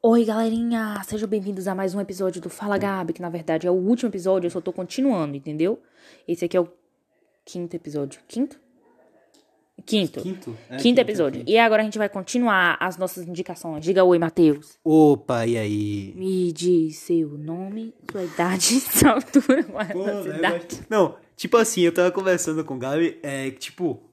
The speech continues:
Speaker 2: o podcast dela não é nada linear, o bagulho é uma zona mesmo, e, e, e, e isso é legal, essa
Speaker 1: E
Speaker 2: é a
Speaker 1: ele
Speaker 2: identidade do
Speaker 1: queria, bo-,
Speaker 2: podcast.
Speaker 1: ele, quando ele
Speaker 2: Eu,
Speaker 1: chegou
Speaker 2: eu
Speaker 1: aqui, ele
Speaker 2: acho
Speaker 1: queria organizar meu podcast, galera. Eu falei, "Não, Matheus, meu podcast."
Speaker 2: É porque é meio zoneado, porque acaba que, tipo,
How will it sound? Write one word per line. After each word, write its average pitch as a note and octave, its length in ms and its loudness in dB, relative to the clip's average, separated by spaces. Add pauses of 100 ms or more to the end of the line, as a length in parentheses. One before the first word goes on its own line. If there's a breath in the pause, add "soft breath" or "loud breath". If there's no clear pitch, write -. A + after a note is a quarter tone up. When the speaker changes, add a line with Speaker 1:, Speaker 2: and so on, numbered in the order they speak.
(140)
Speaker 2:
o G3+ 140 -4
podcast G3 500 2
dela F3+ 220 2
não G3+ 160 2
é F#3+ 60 2
nada G3+ 160 0
linear, G#3+ 400 2
o F#3 40 4
bagulho F3+ 280 0
é G#3+ 40 0
uma A3 200 2
zona F3+ 320 -2
mesmo, F3 340 0
e, G3 80 2
e, A3+ 160 2
e, B3+ 260 2
e B3+ 360 0
isso - 180 -2
é D4+ 60 2
legal, F#3 420 0
essa F#3+ 80 2
Speaker 1:
E E4+ 80 10
Speaker 2:
é F#4 40 6
a G#4 40 6
Speaker 1:
ele A#4 120 8
Speaker 2:
identidade A4 180 0
do G#4 120 8
Speaker 1:
queria, E4+ 240 4
bo-, E4+ 120 2
Speaker 2:
podcast. D#4 260 4
Speaker 1:
ele, C#4+ 100 -4
quando C#4+ 220 0
ele D4+ 140 2
Speaker 2:
Eu, D#4 80 -2
Speaker 1:
chegou C4 260 4
Speaker 2:
eu G#3+ 80 2
Speaker 1:
aqui, A3 80 2
ele C#4+ 140 6
Speaker 2:
acho - 80 0
Speaker 1:
queria C#4 360 8
organizar C#4+ 360 2
meu C#4 100 2
podcast, C#4+ 400 0
galera. G3+ 260 2
Eu G#3 80 0
falei, A3 220 -6
"Não, A#3 220 -2
Matheus, G#3+ 260 0
meu G3 140 -4
podcast." G3+ 580 0
Speaker 2:
É - 20 0
porque A3 180 2
é C4 80 2
meio A#3+ 200 2
zoneado, G3 480 2
porque - 180 -6
acaba G3 280 2
que, - 100 -12
tipo, - 360 -8